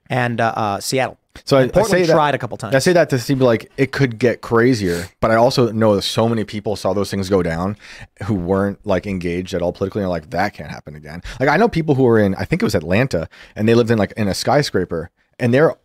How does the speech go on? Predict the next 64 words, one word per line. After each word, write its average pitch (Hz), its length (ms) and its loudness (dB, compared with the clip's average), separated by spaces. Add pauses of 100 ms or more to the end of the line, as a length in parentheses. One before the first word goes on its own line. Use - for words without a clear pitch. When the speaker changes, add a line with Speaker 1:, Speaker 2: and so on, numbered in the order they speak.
(120)
Speaker 2:
stuck - 320 -2
on 123 120 2
their 98 160 2
roof 123 320 2
watching 104 560 0
as 95 120 0
people 113 340 -2
down 92 240 0
below 101 200 4
are 92 80 4
just 92 200 -8
destroying 101 580 -2
everything. 98 440 -2 (220)
And 107 100 -4
there's 113 100 2
people 117 220 0
out 101 100 2
their 98 100 4
windows 98 240 4
throwing 92 160 -2
flower 98 260 2
pots 104 260 0
at 104 140 2
'em 104 80 -2
and 104 100 -4
stuff. 110 240 -2
It 101 100 -4
was 127 260 -2
just - 420 -2 (200)
like 120 120 0
a 110 60 2
zombie 101 340 2
movie. 85 140 -4
Speaker 1:
In 127 80 -2
New 120 80 -2
York? 120 320 0 (160)
Speaker 2:
That 143 180 2
was 127 120 2
in 107 80 0
Atlanta. 101 420 -2 (100)
Speaker 1:
Oh, 120 200 -2
wow. 92 320 -8
Speaker 2:
Yeah. 104 260 0 (140)
Like, 123 160 2
like 143 120 4
where, 143 180 4
where 127 280 0
C 135 220 0
N 147 60 4
N 156 120 2
Speaker 1:
New 156 60 4
York 160 80 4
Speaker 2:
got - 80 -4
Speaker 1:
was 139 100 0
Speaker 2:
busted 104 200 0
into. 95 160 0
Speaker 1:
crazy. 113 260 0 (100)
Speaker 2:
New 151 60 2
York 175 100 2
Speaker 1:
Oh, 143 60 2
Speaker 2:
was 120 160 2
Speaker 1:
right. 165 120 0
Speaker 2:
crazy, 113 300 2
too. 120 340 2